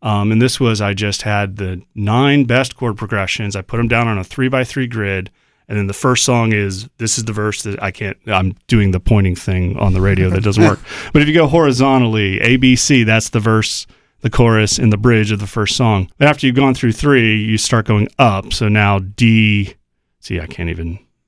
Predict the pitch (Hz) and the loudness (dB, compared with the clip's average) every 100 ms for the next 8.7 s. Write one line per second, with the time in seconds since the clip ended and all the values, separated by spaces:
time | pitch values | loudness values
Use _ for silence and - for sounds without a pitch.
0 | _ - - - 92 90 95 90 92 98 | _ -14 -8 -6 -6 -8 -8 -6 -6 -8
1 | 110 101 98 101 98 104 _ _ _ _ | -8 -8 -8 -8 -8 -10 _ _ _ _
2 | _ - 120 160 147 143 123 - _ _ | _ -2 2 4 2 0 -4 -10 _ _
3 | - 127 139 131 156 165 104 98 110 - | -2 2 4 2 2 0 0 -2 -6 -6
4 | 104 104 107 107 113 104 117 120 - 101 | 0 2 4 4 4 2 2 2 0 -6
5 | 90 101 101 95 92 - - 95 90 92 | -4 -4 -2 -2 -2 -4 -6 -6 -6 -4
6 | 92 92 - - 98 90 101 95 90 87 | -4 -4 -8 -4 -4 -4 -4 -4 -4 -4
7 | 90 92 123 - 170 - - 95 85 87 | -4 -4 -2 0 0 -2 -6 -10 -12 -14
8 | 87 - - - - - 95 | -14 -16 -16 -16 -12 -8 -6